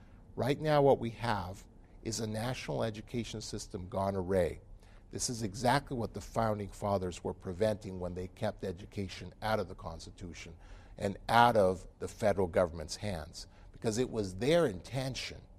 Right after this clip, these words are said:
it was their intent to keep education at a local level so that parents and educators could decide, you and I could decide, Lane, what's best for our children. But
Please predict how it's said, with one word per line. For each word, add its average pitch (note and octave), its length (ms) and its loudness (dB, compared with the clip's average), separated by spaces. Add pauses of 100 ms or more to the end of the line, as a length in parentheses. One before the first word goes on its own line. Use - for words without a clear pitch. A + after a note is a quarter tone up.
(100)
it - 60 -14
was F#2 200 -8
their C3+ 260 2
intent G2+ 520 -6 (420)
to - 60 -12
keep E3 240 -2
education A#2+ 680 2
at F#2+ 60 -6
a F2+ 40 -4
local G#2 580 4
level E2 420 0
so - 200 -10
that F2 200 -2 (300)
parents D3 440 -2
and G2 200 -10
educators G#2 760 -6
could G2+ 160 -6
decide, F#2+ 640 -4 (380)
you A#2 180 -2
and G#2 100 -4
I G#2+ 340 -6
could E2 120 -12
decide, E2 400 -4
Lane, D#2+ 180 -10 (280)
what's G2 200 2
best G2+ 320 -2
for - 180 -12
our A2 240 8
children. D#2 440 -6 (520)
But - 120 -6